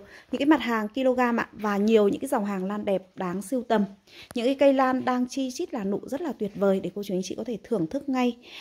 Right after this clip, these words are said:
à, một mùa hoa đẹp ở cái thời điểm mùa xuân này ạ. Và bên cơ sở lan rừng nhà em có ship hàng toàn quốc. Khi cô chú anh chị nhận hàng thì mới phải thanh toán, trả tiền cho bên người phát hàng. Giá em báo thì sẽ chưa bao gồm có phí vận chuyển ạ.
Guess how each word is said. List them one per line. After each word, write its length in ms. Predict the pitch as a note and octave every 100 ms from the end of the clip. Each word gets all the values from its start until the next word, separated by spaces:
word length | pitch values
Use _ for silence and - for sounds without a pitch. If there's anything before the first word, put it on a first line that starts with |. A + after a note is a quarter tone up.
| -
à, 160 | - F#3+
một 220 | A3 G#3
mùa 200 | G#3 F#3+
hoa 260 | G3+ A#3 A3
đẹp 220 | G#3 G3 - _
ở 220 | G3 E3+ F3
cái 180 | D#3+ D#3+
thời 200 | A3 F#3+
điểm 220 | G3 E3 F3
mùa 120 | F#3+
xuân 240 | F3 A3+ G#3
này 140 | F#3
ạ. 120 | F3 - - - - -
Và 260 | G#3+ B3+
bên 200 | B3+ D4
cơ 80 | D4
sở 140 | D4 F#3+
lan 120 | A3
rừng 140 | G#3+
nhà 100 | F#3+
em 160 | A3 A3+
có 280 | F#3+ F3 G3
ship 200 | E4+ D#4+
hàng 160 | B3+
toàn 160 | A3 G3+
quốc. 200 | D#4 F#4+ -
Khi 140 | C#4
cô 80 | B3+
chú 80 | A3+
anh 80 | G#3+
chị 140 | -
nhận 160 | A#3 -
hàng 180 | G3+ F#3+
thì 60 |
mới 120 | F#3
phải 200 | G3+ A3+
thanh 160 | G3 A3+
toán, 340 | G3+ F#3 A3+
trả 140 | - G3+
tiền 260 | G#3+ G3+
cho 100 | F#3+
bên 160 | A3 G#3
người 200 | G#3 F#3+ C#4+
phát 100 | D4
hàng. 200 | A3 G#3 - - - -
Giá 140 | B3+
em 100 | C4+
báo 280 | A3 G3+ C#4+
thì 120 | D4
sẽ 140 | -
chưa 140 | A3+ C4
bao 120 | B3+
gồm 180 | A#3+ G3
có 80 | F#3+
phí 140 | G3+
vận 120 | C#4
chuyển 240 | - B3+
ạ. 80 | E3